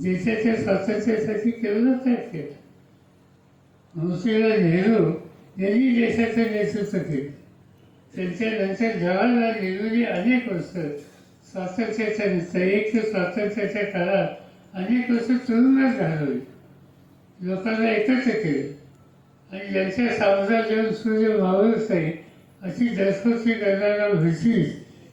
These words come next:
याला घालून द्यायला महात्मा गांधी असो, चांगले अनेक नेते असो, त्या सगळ्यांच्यावर खांद्याला खांदा लावून जे जवाहरलाल नेहरूंनी काम केलं आणि देश स्वतंत्र झाल्याच्या नंतर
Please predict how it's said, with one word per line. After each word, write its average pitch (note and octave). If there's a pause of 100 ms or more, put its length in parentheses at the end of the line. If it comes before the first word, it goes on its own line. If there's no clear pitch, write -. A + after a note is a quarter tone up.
याला G3
घालून F#3+
द्यायला E3 (360)
महात्मा G#3
गांधी G3
असो, G#3
चांगले F#3+
अनेक F#3+
नेते F3+
असो, D3 (500)
त्या A3
सगळ्यांच्यावर G#3 (380)
खांद्याला A3 (140)
खांदा G3+
लावून A#3+
जे A3
जवाहरलाल G3+
नेहरूंनी F#3+
काम E3+
केलं C#3+ (680)
आणि F#3
देश A3+
स्वतंत्र A#3
झाल्याच्या G3+
नंतर F3+